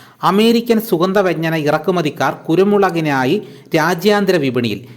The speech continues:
ക്രിസ്മസ്, ന്യൂ ഇയർ ബൈയിങ് മുന്നിൽ കണ്ട് അവർ വിയറ്റ്നാമിനെ സമീപിച്ചു.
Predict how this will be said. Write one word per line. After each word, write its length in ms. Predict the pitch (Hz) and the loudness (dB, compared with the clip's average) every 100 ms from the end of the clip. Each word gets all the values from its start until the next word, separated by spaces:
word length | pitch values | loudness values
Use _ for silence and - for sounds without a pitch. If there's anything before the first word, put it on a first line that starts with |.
| - _ | -20 _
ക്രിസ്മസ്, 420 | 220 220 233 247 240 | 0 2 0 0 0
ന്യൂ 300 | 165 170 196 | -2 2 4
ഇയർ 220 | 202 208 208 - _ _ _ | 4 2 0 -14 _ _ _
ബൈയിങ് 460 | 143 180 202 233 240 | -2 0 2 2 4
മുന്നിൽ 500 | 175 175 202 220 214 | 2 2 2 0 -2
കണ്ട് 440 | 143 135 120 180 - - - - | -4 -2 -2 -2 -6 -18 -12 -2
അവർ 280 | 147 180 190 | 2 2 2
വിയറ്റ്നാമിനെ 760 | 151 196 196 208 190 170 160 | 2 2 2 0 0 -2 -2
സമീപിച്ചു. 600 | 170 127 135 131 120 110 | -4 -2 -2 -2 -6 -10